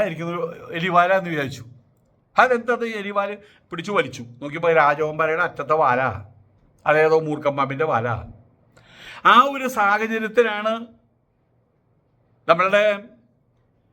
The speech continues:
ആം, ഇലക്ട്രിക് വയർ വീണ് കിടക്കുക, ഇലക്ട്രിക്, ഇലക്ട്രിക് പോസ്റ്റ് വീണ് കിടക്കുകയാണ്. അതിൽ ന്യൂട്രലും ഉണ്ടല്ലോ. അപ്പോൾ ആ,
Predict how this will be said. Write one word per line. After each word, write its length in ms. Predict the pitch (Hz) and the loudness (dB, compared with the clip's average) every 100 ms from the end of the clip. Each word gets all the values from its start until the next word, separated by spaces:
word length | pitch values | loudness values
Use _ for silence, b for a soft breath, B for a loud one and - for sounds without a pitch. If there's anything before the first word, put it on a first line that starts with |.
| _ _ 165 165 | _ _ 2 4
ആം, 340 | 160 147 139 131 131 - _ _ _ _ _ _ _ _ _ - 170 | 6 2 -2 -8 -20 -20 _ _ _ _ _ _ _ _ _ -2 0
ഇലക്ട്രിക് 340 | 185 214 233 | 0 2 2
വയർ 180 | 220 233 226 | 4 2 0
വീണ് 140 | 214 220 | -2 -2
കിടക്കുക, 300 | 214 185 117 - - _ _ _ _ _ _ _ - | -2 -4 -4 -6 -20 _ _ _ _ _ _ _ -2
ഇലക്ട്രിക്, 300 | 170 185 208 220 180 | -2 -2 -4 0 0
ഇലക്ട്രിക് 280 | 170 208 175 | 0 -4 -2
പോസ്റ്റ് 240 | 196 233 | 0 0
വീണ് 140 | 208 214 | 0 2
കിടക്കുകയാണ്. 360 | 202 165 180 123 117 - _ b b b | 0 2 0 -2 -10 -20 _ b b b
അതിൽ 140 | 151 185 | 2 4
ന്യൂട്രലും 380 | 180 165 190 233 | 0 -2 2 4
ഉണ്ടല്ലോ. 320 | 233 196 110 85 - _ _ _ _ _ _ _ _ _ _ _ - | 4 2 0 -10 -18 _ _ _ _ _ _ _ _ _ _ _ -4
അപ്പോൾ 140 | |
ആ, 20 | 151 | 2